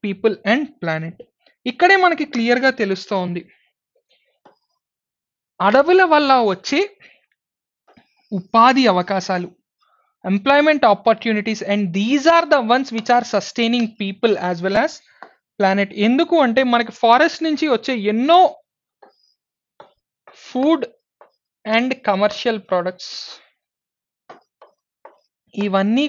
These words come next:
కూడా మనకి ఏంటి అంటే అత్యద్భుతమైన ఎన్నో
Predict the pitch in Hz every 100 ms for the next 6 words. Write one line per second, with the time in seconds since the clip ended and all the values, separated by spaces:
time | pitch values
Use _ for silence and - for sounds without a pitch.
0 | 285 254 247 220 202 196 180 175 208 180
1 | 165 185 180 - _ _ _ _ _ _
2 | _ _ _ _ - _ _ _ _ -
3 | _ _ _ - 196 - - 269 220 240
4 | 226 196 180 175 185 175 _ _ _ 190
5 | 180 190 220 269